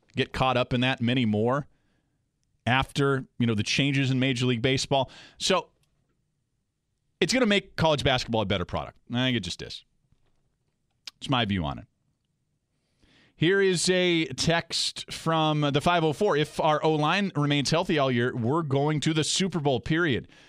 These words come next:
That is the strength of this team. When I did my rankings, roster rankings by position group last month, I had the quarterbacks at A plus and I had the offensive line at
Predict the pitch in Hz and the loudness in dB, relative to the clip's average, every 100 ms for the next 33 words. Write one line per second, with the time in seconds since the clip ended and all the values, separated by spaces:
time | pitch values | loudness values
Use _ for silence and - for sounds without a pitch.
0 | _ _ 117 143 202 190 - 160 - 160 | _ _ -4 0 2 0 0 -2 0 0
1 | 151 135 117 - 165 139 143 131 160 269 | 0 0 0 0 0 2 2 2 0 2
2 | 220 151 127 151 160 127 110 107 - - | 0 2 0 0 0 0 0 0 -2 -4
3 | - _ _ _ 104 123 160 - 147 147 | -8 _ _ _ -2 0 0 0 0 0
4 | 160 135 127 120 - 113 147 180 143 156 | 0 0 0 -2 -2 -2 -2 -2 -2 -2
5 | 131 123 127 139 - 127 139 180 - _ | -2 -2 0 0 -2 -2 -2 -2 -10 _
6 | - _ - 131 120 - 185 175 165 - | -20 _ -2 0 0 0 2 2 2 0
7 | 147 143 - 147 147 - 139 135 131 117 | 0 0 0 0 0 0 0 2 2 2
8 | 113 110 110 117 104 123 135 127 120 113 | 0 0 -2 -2 -2 0 0 0 0 -4